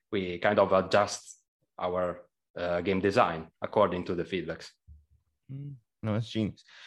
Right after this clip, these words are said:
Speaker 2: 'Cause then you're getting the feedback from people who are really passionate about the game and being like, "Hey, maybe you do have a point about this game design feature. Let's tweak it, test it, see what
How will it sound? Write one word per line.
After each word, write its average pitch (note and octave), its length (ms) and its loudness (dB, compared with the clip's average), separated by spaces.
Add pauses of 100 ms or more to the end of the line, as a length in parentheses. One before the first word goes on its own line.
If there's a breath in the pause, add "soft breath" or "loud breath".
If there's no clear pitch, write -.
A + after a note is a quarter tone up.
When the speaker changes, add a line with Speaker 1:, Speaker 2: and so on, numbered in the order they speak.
(180 loud breath)
Speaker 2:
'Cause G#2+ 100 -4
then G#2 100 4
you're G2 80 2
getting F#2+ 320 2
the - 100 -6
feedback F2+ 320 2
from F2+ 120 -8
people F#2+ 260 -4
who G2 60 -4
are F2 40 -4
really F2 160 0
passionate F2+ 460 0
about E2+ 60 -8
the - 140 -6
game E2+ 200 2
and D#2+ 120 0
being D#2+ 180 2
like, E2 200 2
"Hey, G2+ 160 2
maybe F#2 320 0
you G#2 100 0
do A2 120 2
have G#2 100 0
a C3 40 -8
point F#2 320 0
about F2 220 -2
this - 140 -12
game E2+ 220 0
design D#2+ 260 0
feature. E2 540 -4
Let's - 180 -6
tweak G#2 300 -2
it, F#2 180 -2
test F2 320 -2
it, D2+ 100 -6
see - 200 -10
what F2+ 100 -8